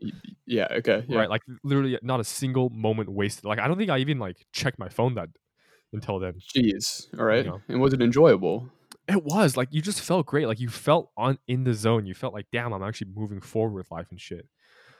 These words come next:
Speaker 2: But at around, at around eight P M, I just fell off. You know, I just f-, I, I checked my phone once, like, Instagram post or something like that.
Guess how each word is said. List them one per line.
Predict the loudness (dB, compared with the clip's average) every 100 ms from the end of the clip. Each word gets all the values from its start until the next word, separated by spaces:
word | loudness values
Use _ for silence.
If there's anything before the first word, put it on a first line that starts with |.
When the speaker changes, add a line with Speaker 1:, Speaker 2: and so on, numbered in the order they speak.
| _ _ 0
Speaker 2:
But | 2 2 -4 _ _
at | 2
around, | 4 4 2 -4 _ -2
at | 2
around | 2 0 0
eight | 0 0 -4 _ -14
P | -6 0
M, | 2 2 -2 -8 -16 -20 _ _
I | -4 -2
just | -4 -10 _ _ _
fell | -20 0 2 2
off. | 0 -4 -6 -12 -20 -20 -16
You | -10
know, | -8
I |
just | -6 -10 -12 -8
f-, |
I, | -4 -4 -6 _ -8
I | -6 -6 _ _
checked | -8 -4 -4
my | -4
phone | -4 -2 -4 -4
once, | -2 -2 -2
like, | -8 -8
Instagram | -10 -8 -6 -4 -4
post | -2 -2 -2 -8
or |
something | -8 -6
like | -6 -4
that. | -4 -6